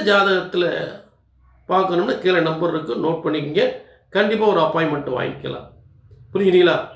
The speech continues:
சனி வக்ர நிவர்த்தி பலன்கள், சிம்மராசி நேயர்களே, உங்களுக்கான சனி வக்ர நிவர்த்தி பலன்கள். என்னென்ன பிரச்சனைகளுங்க, என்னென்ன பிரச்சனைகளை சந்திக்கிறது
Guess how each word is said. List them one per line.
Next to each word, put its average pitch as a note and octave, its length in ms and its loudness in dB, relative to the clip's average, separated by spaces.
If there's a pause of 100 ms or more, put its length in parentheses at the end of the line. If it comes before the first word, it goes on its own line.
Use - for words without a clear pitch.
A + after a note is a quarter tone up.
(180)
சனி C4+ 200 6 (200)
வக்ர B3 260 4 (120)
நிவர்த்தி G#3 360 4 (100)
பலன்கள், F#3 400 4 (560)
சிம்மராசி G3+ 540 4
நேயர்களே, F3+ 240 6 (140)
உங்களுக்கான G3+ 480 2 (120)
சனி F3+ 240 0 (120)
வக்ர D#3+ 240 0 (100)
நிவர்த்தி E3 380 2 (120)
பலன்கள். C#3+ 400 0 (2750)
என்னென்ன D#4+ 420 4 (140)
பிரச்சனைகளுங்க, G#3+ 680 6 (2250)
என்னென்ன E4+ 380 4 (100)
பிரச்சனைகளை A3 460 0
சந்திக்கிறது E3+ 480 -2